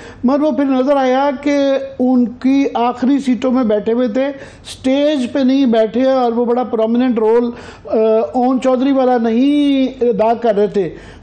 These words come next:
तो मैं आज ही पढ़ रहा था कि उनके ऊपर दोबारा जो है ना, एक आज नया नाकाबिले वारंट जो है इलेक्शन कमीशन की तरफ से, अ, वारंट जारी कर दिए गए हैं। अभी ये भी बहस रहती है कि इलेक्शन कमीशन एक अदालत है या नहीं है,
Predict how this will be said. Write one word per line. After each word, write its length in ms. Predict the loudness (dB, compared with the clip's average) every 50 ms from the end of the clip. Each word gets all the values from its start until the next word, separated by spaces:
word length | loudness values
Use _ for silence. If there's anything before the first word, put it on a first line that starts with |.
| -6
तो 80 | -4 -2
मैं 120 | -2 -2
आज 300 | -2 0 2 2 2 2
ही 60 | 2 0
पढ़ 220 | 0 0 0 0
रहा 140 | 0 0 0
था 240 | 0 0 0 0 0 -2 -6 -16 -20 -14 -6 -4
कि 120 | -2 -2
उनके 320 | 0 0 0 0 0 0 0
ऊपर 340 | 0 0 0 0 0 0
दोबारा 500 | 2 2 0 2 2 2 2 4 2 0
जो 240 | 0 0 -2 0 0
है 180 | 2 2 2 2
ना, 160 | 0 0 2
एक 540 | 2 2 2 2 0 -2 -2 -2 -2 -2 -4 -8 -16 -16 -10 -4 -2
आज 240 | 0 0 2 0 0
नया 640 | 0 0 0 2 2 2 2 2 2 2 0 0
नाकाबिले 760 | 0 0 -2 -2 -2 0 0 0 2 2 2 4 4 4 2
वारंट 420 | 2 2 2 2 2 2 0 0
जो 240 | -2 0 0 0 2
है 220 | 2 2 0 0 -2 -6 -10 -16 -18 -18 -10 -2 0
इलेक्शन 560 | 0 0 0 -2 -2 -4 -2 -2 -2 -2 0
कमीशन 460 | 0 0 0 0 0 0 0 0 0
की 80 | 0 -2
तरफ 340 | -2 0 0 0 0 -2 -2
से, 380 | -2 0 2 2 4 2 2
अ, 60 | 0 -4 -10 -16 -18 -18 -10 -4 -2 0 2 4 4 4 4 2 2 2
वारंट 340 | 2 0 0 2 0 0 2
जारी 300 | 2 0 2 0 0 -2
कर 160 | -2 -2 -2
दिए 280 | 0 0 0 0 0
गए 180 | 0 0 0 0
हैं। 340 | 0 0 0 -2 -2 -6 -8 -18 -20 -20 -18 -10 -4 -2
अभी 180 | 0 2 2
ये 140 | 2 2 2
भी 140 | 2 0 2
बहस 400 | 2 2 2 0 0 0 0 0
रहती 300 | 0 0 0 0 0 0
है 180 | 2 0 0
कि 120 | 0 -2 0
इलेक्शन 420 | 0 0 0 -2 0 0 -2 0
कमीशन 580 | 0 0 0 -2 -2 -2 -2 -2 0 0 0 0
एक 240 | 0 0 -2 -2 -4
अदालत 440 | -2 -2 0 0 0 0 0 -2 -4
है 360 | -2 0 0 0 2 0 0
या 160 | 0 0 0 -2
नहीं 360 | -2 0 0 2 2 2 2
है, 360 | 2 2 2 2 2 0